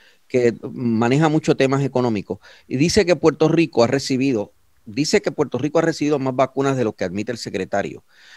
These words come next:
Dice que Puerto Rico ha recibido trescientas once mil vacunas. Y de esas, vamos a ver la, vamos a ver la gráfica para que la gente lo pueda ver,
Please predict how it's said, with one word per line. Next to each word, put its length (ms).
Dice 180
que 120
Puerto 240
Rico 240
ha 20
recibido 400
trescientas 640
once 280
mil 180
vacunas. 600
Y 100
de 260
esas, 280
vamos 260
a 80
ver 160
la, 640
vamos 400
a 20
ver 120
la 120
gráfica 440
para 180
que 140
la 100
gente 260
lo 100
pueda 260
ver, 180